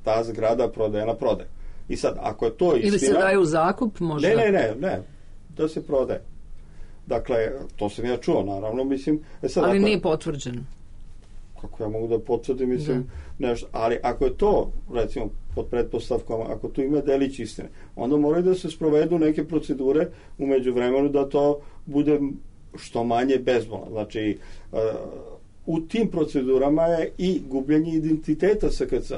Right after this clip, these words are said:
Speaker 1: Ako vi poredite sad Dom kulture Studentski grad i S K C, S K C odavno se ne vidi na, na kulturnoj mapi. Dakle, kao da ne radi.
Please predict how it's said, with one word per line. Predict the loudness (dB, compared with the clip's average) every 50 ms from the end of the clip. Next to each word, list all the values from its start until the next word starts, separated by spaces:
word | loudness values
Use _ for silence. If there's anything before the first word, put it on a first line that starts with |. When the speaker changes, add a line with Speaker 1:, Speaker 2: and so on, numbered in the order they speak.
| -8 -10 -12 -14 -14 -12 -10
Speaker 1:
Ako | -8 -4 0 2
vi | 2 2 4
poredite | 2 2 2 2 4 2 2 2 2 -2
sad | 2 2 0 0 0 -4 -10 -10 -10 -10 -6 -2
Dom | 0 0 0 0
kulture | -4 -2 2 2 2 2
Studentski | 2 0 0 0 0 -2 -4
grad | 0 2 2 2 2 -2
i | -4 -8
S | -6 -6 -4 -2
K | -2 -4
C, | -4 -6 -8 -8 -10 -14 -16 -16 -16 -16 -16 -16 -16 -16 -16 -16 -14
S | -10 -8 -4 -2
K | -2 -2
C | 0 2 2
odavno | 2 2 2 0 2 2 2 4 4 4 4 2 2
se | 2 2 0 2
ne | 2 2 4
vidi | 2 2 2 2
na, | 0 0 0 -2 -2 -6 -10
na | -8 -6 -6 -4
kulturnoj | -2 -2 -2 -2 -2 -2 -2 0
mapi. | 0 0 -2 -2 -4 -14 -16 -16 -16 -16 -18 -18 -12 -6
Dakle, | -6 -6 -4 -4 -8 -4
kao | 0 2 2 4
da | 4 2
ne | 2 4 2 2
radi. | 2 2 0 -2